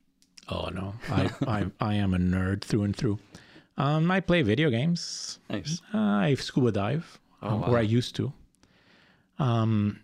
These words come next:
Speaker 1: I haven't gone scuba diving for about a decade, but before that, I scuba, I used to scuba dive a lot. I learned as a high school student. I actually spent a summer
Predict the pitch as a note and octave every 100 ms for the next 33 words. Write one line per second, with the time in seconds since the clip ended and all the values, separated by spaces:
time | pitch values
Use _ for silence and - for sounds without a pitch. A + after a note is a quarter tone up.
0 | - C3+ C3+ C#3 C3+ A#2+ A#2 G#2+ - B2
1 | A2 A2 G#2+ G#2 B2+ G#2 G#2 F#2+ F#2+ B2
2 | C#3 B2+ G#2 F#2+ G2+ F#2+ G2+ G3+ A#3+ F#2+
3 | F#2 F#2 - G2+ F#2 F#2 - G2 F#2+ -
4 | - - F#2+ F#2+ F#2+ F#2+ G#2 A2+ G2+ G#2+
5 | A#2+ A#2+ G#2+ A#2 G#2+ G#2+ A#2 - G2+ F2+
6 | - F#2 G2 A2 _ _ _ _ _ _
7 | _ - B2 B2 - A#2+ - B2+ A#2+ A#2
8 | - C#3 C#3 A#2+ B2